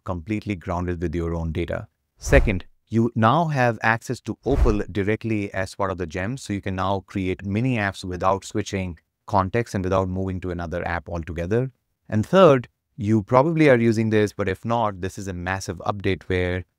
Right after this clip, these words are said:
you can now access your entire workspace ecosystem directly in Gemini. So in this video, I'm gonna run three different demos covering each one of the scenarios, and I would be very interested to understand which scenario makes the most sense to you.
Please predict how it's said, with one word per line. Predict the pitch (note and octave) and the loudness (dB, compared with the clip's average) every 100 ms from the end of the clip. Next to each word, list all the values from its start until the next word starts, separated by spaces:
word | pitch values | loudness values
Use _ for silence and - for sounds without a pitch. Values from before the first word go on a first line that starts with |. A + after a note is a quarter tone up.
| _ | _
you | G2+ G2+ | -4 2
can | G2+ G2+ | 4 4
now | G#2 B2 - | 2 -2 -4
access | G2+ G2+ - G2+ F#2+ - | -4 -4 -4 -4 -4 -4
your | F#2+ - | -6 -4
entire | F#2 - G2 G2 F#2 | -8 -4 -2 0 0
workspace | F2+ C3 - - G#2+ - | 0 -2 -2 -2 -2 -2
ecosystem | G#2 - - F2+ - F2 E2+ - _ _ - | -6 -4 -6 -6 -6 -6 -6 -10 _ _ 0
directly | G2+ F#2+ F2+ F2 | 4 4 0 -4
in | F#2 E2 | -4 -4
Gemini. | E2+ D#2+ F2 F2+ F2+ _ - | -4 -4 -8 -12 -16 _ 0
So | - | 6
in | C#3 | 8
this | G3+ - | 8 8
video, | F3 D#3+ D3 - | 6 6 4 0
I'm | B2+ | 0
gonna | C#3 C3+ | 2 2
run | B2 B2 B2 - | 2 2 -2 -8
three | - B2+ | -4 -2
different | A2 G2+ G#2+ G2 | 0 -2 -2 0
demos | F#2+ F#2+ F#2+ - | 0 0 -4 0
covering | G2+ G2 F#2+ | -2 0 -4
each | G2 - | -6 -6
one | G2 | -6
of | F2 | -6
the | |
scenarios, | E2+ F#2 F2 F2+ G#2 A#2+ - | -6 -2 -2 0 -2 -4 -2
and | G#2 | -2
I | |
would | G#2 G#2 | -2 -2
be | G#2 | -2
very | E2+ G#2 B2 A2+ | 0 0 0 0
interested | G#2 G#2 - F2+ | -2 -4 -4 -4
to | F#2+ | -4
understand | F#2 F#2 - F2+ F2+ - _ _ - | -4 -6 -4 -4 -6 -10 _ _ -2
which | A2+ - | 0 0
scenario | B2 A2 G2+ G2+ | 0 2 2 0
makes | F#2+ F#2+ - | 0 -4 -4
the | E2+ | -6
most | E2+ F2 - | -6 -8 -6
sense | E2+ D#2+ - | -6 -6 -6
to | E2 | -6
you. | E2+ | -6